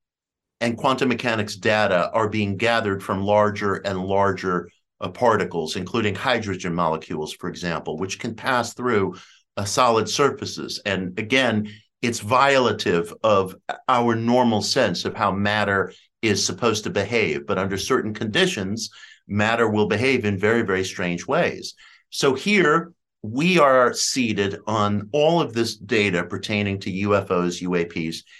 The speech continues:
and we're asking ourselves, "What is this stuff?" Well, there's the rejectionist thesis. We're all just imagining things, or it's a fly speck on the lens. Okay, we have that. Then there's the thesis that it's some sort of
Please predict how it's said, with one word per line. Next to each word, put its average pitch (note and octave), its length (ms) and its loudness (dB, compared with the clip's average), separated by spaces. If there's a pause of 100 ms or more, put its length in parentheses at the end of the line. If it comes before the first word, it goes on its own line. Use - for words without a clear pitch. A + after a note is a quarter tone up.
(300)
and A2 200 0
we're A2 100 4
asking A#2+ 300 0
ourselves, F#2+ 460 0
"What A#2+ 180 2
is A#2 180 4
this G#2+ 180 -4
stuff?" - 300 -2
Well, A2+ 340 2 (240)
there's A2+ 220 0
the A#2 80 2
rejectionist G#2+ 720 0
thesis. G#2+ 440 -2
We're G2 180 2
all F#2 140 4
just F#2 220 -6
imagining G2 540 -2
things, G2+ 380 -2
or F2 120 0
it's - 120 -8
a F2 100 -10 (280)
fly F#2+ 260 2
speck F2+ 360 -2
on F2 120 0
the E2 60 -6
lens. E2+ 420 -2
Okay, F#2 460 0 (180)
we G2+ 140 -2
have G#2 160 0
that. A#2+ 300 0 (360)
Then B2 260 4
there's A#2 280 2
the G#2+ 120 -4
thesis A2 500 0
that F#2+ 260 -2
it's A2+ 220 -2
some A#2+ 180 0
sort A#2 260 0
of G2 140 -2